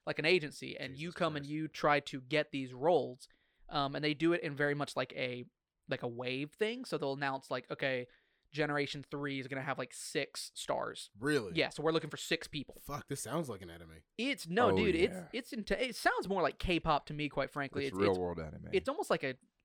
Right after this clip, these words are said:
Speaker 1: like an idol group,
Speaker 2: Yeah.
Speaker 1: right?
Speaker 3: Mm-hmm.
Speaker 1: Um,
Speaker 2: Yeah.
Speaker 1: that's how it kinda structures.
Speaker 2: Auditioning to be the best idol.
Speaker 1: Exactly. And from there, they broke out and they started, and they kind, they've reconsolidated this under one name, but, like, they started, like, a, a very unfortunately named group, Hololive Gamers,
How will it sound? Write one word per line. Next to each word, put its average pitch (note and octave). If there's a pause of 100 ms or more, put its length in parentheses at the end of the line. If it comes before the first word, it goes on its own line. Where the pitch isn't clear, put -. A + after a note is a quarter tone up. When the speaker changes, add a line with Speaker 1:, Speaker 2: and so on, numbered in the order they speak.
(160)
Speaker 1:
like C#3+
an B2+
idol D#3 (160)
group, F3+
Speaker 2:
Yeah. A#2
Speaker 1:
right? G3+ (100)
Speaker 3:
Mm-hmm. A#2
Speaker 1:
Um, D3
Speaker 2:
Yeah. G#3
Speaker 1:
that's D#3+
how D#3
it C#3+
kinda D3+
structures. F3 (300)
Speaker 2:
Auditioning F#2+
to F2+
be F2
the E2
best E2+
idol. F2 (140)
Speaker 1:
Exactly. D3+
And D3+
from E3+
there, A3
they G3
broke E3
out E3
and D3
they C#3
started, D3
and E3+
they F3+
kind, G#3
they've F3
reconsolidated D#3
this E3 (280)
under C#3
one C3+
name, C3
but, C#3
like, C#3
they C3+
started, C3+
like, C3
a, B2+ (200)
a C3+ (120)
very F3
unfortunately D#3
named C#3+
group, C#3+
Hololive D3
Gamers, D3+